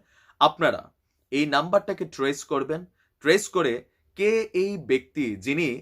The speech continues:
আমাকে গালাগালি করছেন, যদিও তিনি দাবি করছেন যে তিনি ওই মহিলা, but I am not sure যে তিনি আসলে সেই মহিলা কিনা। যদি তিনি হয়ে থাকেন বা অন্য কেউ হয়ে থাকেন, কেন এই নাম্বার থেকে ফোন করে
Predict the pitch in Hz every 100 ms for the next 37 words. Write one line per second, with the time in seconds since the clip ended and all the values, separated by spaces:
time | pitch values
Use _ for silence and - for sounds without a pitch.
0 | - 120 131 127 110 113 117 117 123 117
1 | 175 202 - _ _ _ 135 151 170 208
2 | 208 175 180 127 117 135 143 151 - 190
3 | 165 156 139 147 180 - 135 131 117 151
4 | 202 131 101 _ _ _ 117 120 127 135
5 | 139 - 175 143 131 - _ _ 113 -
6 | 131 160 120 113 131 131 - 135 113 117
7 | 143 139 - 123 82 - _ - - 110
8 | 135 170 170 185 202 185 185 190 185 202
9 | 190 160 127 139 165 170 175 160 170 165
10 | 165 151 107 - 151 156 214 139 127 _
11 | _ 117 120 131 165 214 208 190 165 170
12 | 170 160 135 113